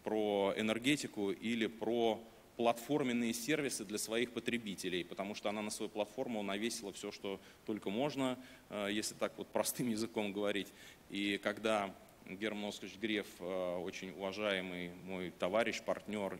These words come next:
и, э, руководитель,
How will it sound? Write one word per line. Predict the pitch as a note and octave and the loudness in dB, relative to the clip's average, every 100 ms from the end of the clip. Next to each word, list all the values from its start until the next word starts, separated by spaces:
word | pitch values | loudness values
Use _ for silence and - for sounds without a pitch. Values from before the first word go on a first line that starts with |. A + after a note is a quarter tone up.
| - | -8
и, | F2+ F2 E2+ E2+ - | -4 -4 -4 -10 -14
э, | F2+ F2 F2 E2+ E2 - - - - - - | -10 -6 -6 -8 -12 -16 -20 -20 -18 -16 -14
руководитель, | - F#2 F#2 B2 B2 G#2 | -4 -2 0 0 0 -2